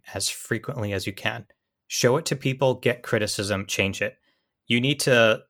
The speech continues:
you need to learn to love criticism, and, um, don't be attached to ideas. Be,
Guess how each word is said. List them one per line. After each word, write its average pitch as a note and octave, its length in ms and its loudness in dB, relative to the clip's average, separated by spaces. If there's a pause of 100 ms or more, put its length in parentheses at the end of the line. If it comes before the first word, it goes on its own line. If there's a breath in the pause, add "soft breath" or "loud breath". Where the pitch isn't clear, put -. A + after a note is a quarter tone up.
(100)
you B2 120 2
need C#3+ 160 2
to C#3+ 100 2
learn A#2+ 320 4
to - 100 -2
love G#2 480 2
criticism, F#2 720 -2 (640)
and, F#2+ 540 2 (600)
um, F#2+ 460 0 (720)
don't D3 300 2 (640)
be C#3+ 160 2
attached A#2+ 760 0 (120)
to G#2+ 500 0 (1400)
ideas. G#2+ 600 0
Be, A#2+ 500 -8